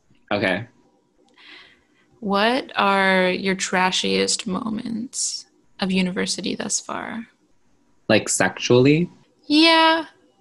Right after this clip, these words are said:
Speaker 2: It doesn't have to be like that, but
Speaker 1: Ooh, okay. So, to be fair, I've been pretty vanilla since, like, year two. Like, I kind of got everything out of the way in, like, year one.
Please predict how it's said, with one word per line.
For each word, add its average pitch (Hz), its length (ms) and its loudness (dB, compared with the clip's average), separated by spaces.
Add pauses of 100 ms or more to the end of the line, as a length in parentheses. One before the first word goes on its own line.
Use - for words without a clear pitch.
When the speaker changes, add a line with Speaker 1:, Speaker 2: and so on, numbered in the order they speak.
(120)
Speaker 2:
It - 280 -2
doesn't 320 220 4
have 190 240 4
to - 80 -6
be 175 140 0
like 185 200 -2
that, - 340 -4
but - 280 -2 (540)
Speaker 1:
Ooh, 98 500 4
okay. 101 380 4
So, 117 400 2 (460)
to 131 100 2
be 170 140 8
fair, 113 440 2
I've 113 220 2
been 120 160 4
pretty 147 420 2
vanilla 101 480 2
since, 101 340 -4
like, 101 280 2
year 98 320 0
two. 98 420 2
Like, 107 180 2
I 104 80 0
kind 110 220 -2
of 139 120 -2
got - 420 -2
everything 101 500 -2
out 95 140 -2
of - 100 -14
the 104 80 -4
way 92 180 -4
in, 95 200 -6
like, 95 180 -8
year 92 180 0
one. 92 320 -6